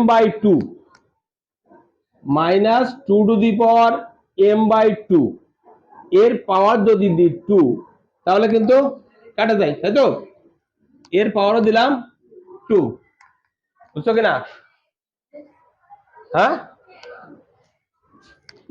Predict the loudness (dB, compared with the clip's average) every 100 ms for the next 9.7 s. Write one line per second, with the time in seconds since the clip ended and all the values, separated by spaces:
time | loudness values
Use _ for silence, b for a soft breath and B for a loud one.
0 | 0 0 0 0 0 0 0 -2 -4 -4
1 | -2 -2 -6 -4 -2 0 -2 -8 _ _
2 | _ -20 -20 -20 -20 _ _ _ _ _
3 | _ _ _ _ _ _ _ _ _ _
4 | _ _ _ _ _ -10 -6 0 2 2
5 | -4 -16 _ _ -20 -20 _ _ _ -20
6 | -10 -4 0 0 2 2 2 0 -6 -20
7 | -20 _ -2 0 2 0 0 0 2 -2
8 | -6 -6 -4 0 2 2 2 2 0 0
9 | 0 2 2 2 0 0 2